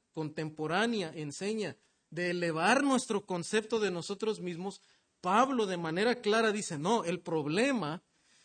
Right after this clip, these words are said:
es que nosotros, y está hablando aquí a creyentes, hermano, a creyentes de la iglesia de Roma, que está compuesta tanto de, en su mayoría gentiles,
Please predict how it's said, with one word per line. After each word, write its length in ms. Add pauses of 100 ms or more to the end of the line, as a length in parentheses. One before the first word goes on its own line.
(120)
es 180
que 120
nosotros, 1040 (180)
y 120
está 180
hablando 300
aquí 160
a 100
creyentes, 540
hermano, 260 (800)
a 100
creyentes 520
de 80
la 100
iglesia 400
de 100
Roma, 440 (800)
que 60
está 220
compuesta 480
tanto 380
de, 240
en 80
su 120
mayoría 380
gentiles, 640